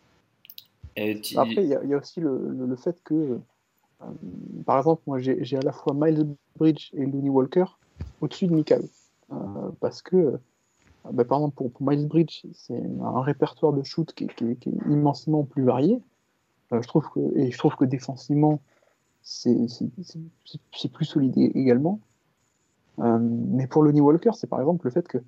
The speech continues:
Speaker 2: bah, déjà, alors c'est vrai que Walker manque, manque de taille et du coup, ça limite aussi peut-être un peu sa polyvalence. Euh, mais, mais c'est un, c'est un très, très bon défenseur, je trouve, sur l'homme et loin du ballon. Et en plus, il a un peu de création, euh, offensive, quoi.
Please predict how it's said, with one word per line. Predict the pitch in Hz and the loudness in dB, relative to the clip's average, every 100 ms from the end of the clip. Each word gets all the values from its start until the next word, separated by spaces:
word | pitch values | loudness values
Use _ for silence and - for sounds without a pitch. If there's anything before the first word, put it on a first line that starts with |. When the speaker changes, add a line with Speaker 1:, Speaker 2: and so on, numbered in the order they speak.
| _ _ _ - | _ _ _ -20
Speaker 2:
bah, | - | -10
déjà, | 120 131 147 160 | 2 4 4 4
alors | 123 123 | 4 2
c'est | 156 | 2
vrai | 180 | 2
que | - - - | 0 -6 -8
Walker | 170 - 156 156 208 | -8 2 2 4 2
manque, | 165 151 _ _ _ _ - | 0 -2 _ _ _ _ -2
manque | 151 156 | 2 2
de | 147 | 2
taille | 143 180 190 139 | 2 4 4 0
et | |
du | 135 | -6
coup, | - 202 | -8 -6
ça | - | -4
limite | 147 170 175 | 0 0 0
aussi | 170 - 185 | -4 -2 -2
peut-être | - 170 175 160 | 2 2 0 -2
un | |
peu | - | -2
sa | 175 156 | 2 2
polyvalence. | - 143 139 135 - _ _ _ _ - _ 131 | 4 2 2 -2 -12 _ _ _ _ -20 _ -6
Euh, | 123 123 110 - - - | -4 -2 -4 -6 -6 -4
mais, | 123 120 | -2 -2
mais | 123 | -4
c'est | - - | -10 -10
un, | - | -10
c'est | - 156 | -12 -14
un | - | -10
très, | - 202 | 0 2
très | 185 170 | 4 2
bon | 147 143 | 2 0
défenseur, | 135 139 - 147 | -2 -4 -6 -6
je | |
trouve, | - 147 | -4 -6
sur | - 151 | -2 2
l'homme | 147 151 131 | 4 4 2
et | 131 127 | -4 -4
loin | 131 131 | -6 -6
du | 127 | -4
ballon. | 123 156 233 - _ _ _ - - - | -4 -2 -4 -8 _ _ _ -20 -20 -8
Et | 139 | -2
en | 123 | 0
plus, | 127 233 - | 2 0 2
il | |
a | 139 | 0
un | |
peu | 135 185 | 0 -4
de | - | -8
création, | - 160 - 185 175 135 135 | -4 -4 0 2 4 2 0
euh, | 131 | -4
offensive, | 123 165 - 180 | -2 -4 -4 -8
quoi. | - | -10